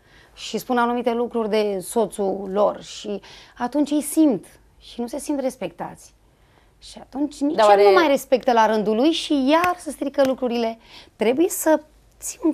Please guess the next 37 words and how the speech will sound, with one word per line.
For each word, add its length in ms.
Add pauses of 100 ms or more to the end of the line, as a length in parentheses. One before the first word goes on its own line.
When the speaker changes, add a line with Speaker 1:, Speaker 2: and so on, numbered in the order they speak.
Speaker 1:
pic 220
bariera 460
aia. 180 (720)
Speaker 2:
Dar 160
oare 160
din 160
Speaker 1:
Soț, 140
Speaker 2:
copilărie 400
Speaker 1:
soț, 100
Speaker 2:
se 160
nasc 200
Speaker 1:
stăm 280
Speaker 2:
aceste 160
Speaker 1:
în 60
același 460
pat, 200
dar 180
respectul 420
trebuie 260
să 120
fie. 380 (200)
<laughs> 220
Nu 120
știu, 140
e, 80 (100)
e 280
greu 300 (420)
să 200
poți 280
să 80
obții 260
lucrul 220
ăsta. 300 (500)
Nu 140
toată 220
lumea 200
face 300